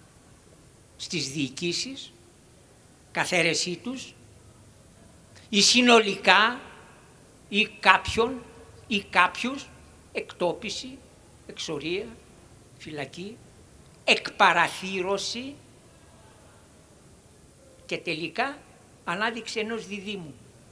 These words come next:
του Μακρύ και Θεοδόρου. Και τα πράγματα έφτασαν εδώ που έφτασαν. Τελειώνω με τούτο. Έχει ζόρια η αστική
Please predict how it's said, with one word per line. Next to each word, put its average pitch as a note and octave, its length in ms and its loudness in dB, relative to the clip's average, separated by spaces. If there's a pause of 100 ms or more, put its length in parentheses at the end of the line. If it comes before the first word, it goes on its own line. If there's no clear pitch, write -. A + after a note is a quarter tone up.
(1300)
του E3+ 120 -6
Μακρύ D#3 320 -4
και G3+ 140 -8
Θεοδόρου. E3 560 -8 (3250)
Και B3+ 100 -10
τα D#3+ 140 -6
πράγματα C4 680 -4 (840)
έφτασαν F3 540 -4
εδώ D3+ 200 -4
που C#3+ 160 -10
έφτασαν. - 420 -14 (1400)
Τελειώνω G#3 460 10
με G3 160 8
τούτο. E3 440 4 (2250)
Έχει F3+ 420 8
ζόρια D#3 600 6
η C#3+ 180 2
αστική C#3 480 -4